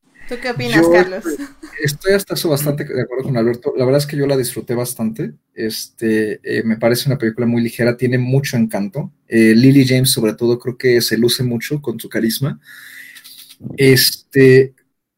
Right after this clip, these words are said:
Speaker 2: pero, y, y creo que también en términos, por ejemplo, de la dirección... Eh,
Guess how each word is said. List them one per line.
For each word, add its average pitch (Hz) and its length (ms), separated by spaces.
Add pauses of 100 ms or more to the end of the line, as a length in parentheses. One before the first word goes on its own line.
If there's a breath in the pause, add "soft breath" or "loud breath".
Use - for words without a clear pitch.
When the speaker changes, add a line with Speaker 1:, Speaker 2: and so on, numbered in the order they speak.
(540)
Speaker 2:
pero, 131 600 (880)
y, - 280
y 139 40
creo 160 160
que 170 100
también 151 260
en 147 100
términos, 151 340
por 127 140
ejemplo, 147 460
de 117 400
la 117 100
dirección... 131 680 (100)
Eh, 117 520